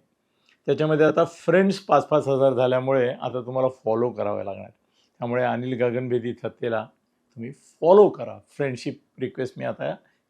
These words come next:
घेऊ शकत नाही. आज मी नंबर का दिला माहिती आहे का? की गेल्या काही दिवसात,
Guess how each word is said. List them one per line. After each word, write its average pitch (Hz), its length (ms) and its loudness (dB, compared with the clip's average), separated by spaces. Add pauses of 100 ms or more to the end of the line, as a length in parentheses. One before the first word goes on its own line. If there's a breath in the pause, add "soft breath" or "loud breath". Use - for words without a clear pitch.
घेऊ 208 140 6
शकत 127 360 -6
नाही. - 120 -20 (1600)
आज 214 120 8
मी 285 160 4
नंबर 269 280 10
का 254 120 10
दिला 220 200 10
माहिती 165 200 4
आहे 139 60 4
का? 165 120 0 (720)
की 196 560 2 (1900)
गेल्या 208 380 6
काही 170 400 2
दिवसात, 127 340 -2